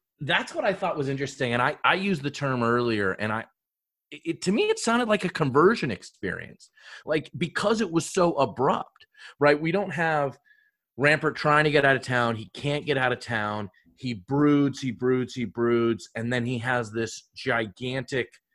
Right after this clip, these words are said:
fall on the altar experience, right? It's just all of a sudden he's like, "I give up." And I think that is what he's drawn, i-, is what Camus' drawing on the plague as well, which is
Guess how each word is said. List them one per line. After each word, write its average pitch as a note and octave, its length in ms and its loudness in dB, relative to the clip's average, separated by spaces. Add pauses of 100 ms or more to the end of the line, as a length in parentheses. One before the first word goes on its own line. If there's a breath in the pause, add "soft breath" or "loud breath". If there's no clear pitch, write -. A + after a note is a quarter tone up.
(120)
fall C3+ 440 2
on B2 120 0
the A#2+ 140 0
altar A#2+ 460 0
experience, A2+ 920 -4
right? C3 260 2
It's C#3 160 -4
just D#3 240 -2
all D3 180 4
of D#3 60 2
a D3 60 0
sudden D3+ 340 2
he's B2+ 220 -2
like, A#2 280 2 (320)
"I A2+ 140 2
give A#2 280 2
up." A#2+ 380 2
And A#2+ 100 -2
I B2+ 80 0
think C4+ 360 -4
that C#3+ 540 0
is C3 180 0
what C#3 180 0
he's B2 220 -4
drawn, B2+ 400 0
i-, B2 40 -2
is A#2+ 280 -2
what A#2+ 200 -8
Camus' E3+ 400 -2
drawing A2 420 -4
on A2 120 -8
the G#2 80 -6
plague A2+ 340 -6
as G2 180 -4
well, B2 340 -6 (320 loud breath)
which D3 200 0
is D3 180 2